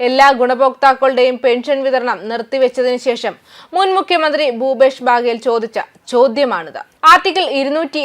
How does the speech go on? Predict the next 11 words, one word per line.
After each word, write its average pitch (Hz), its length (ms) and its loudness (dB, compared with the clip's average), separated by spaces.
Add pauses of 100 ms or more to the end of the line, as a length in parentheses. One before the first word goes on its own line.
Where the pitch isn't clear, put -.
(100)
എൺപത്തിരണ്ട് 285 640 2
പ്രകാരം 240 400 2 (120)
ഗവൺമെന്റ് 254 500 2
എടുക്കുന്ന 240 280 -2 (240)
ഏതൊരു 262 380 2 (100)
തീരുമാനവും 254 680 0
പിൻവലിക്കാൻ 240 560 -2 (120)
അധികാരം 240 420 0 (140)
അദ്ദേഹത്തിനുണ്ടായിരുന്നു, 247 1120 0 (500)
കോൺഗ്രസ് 277 480 2
സർക്കാരിന്റെ 233 480 2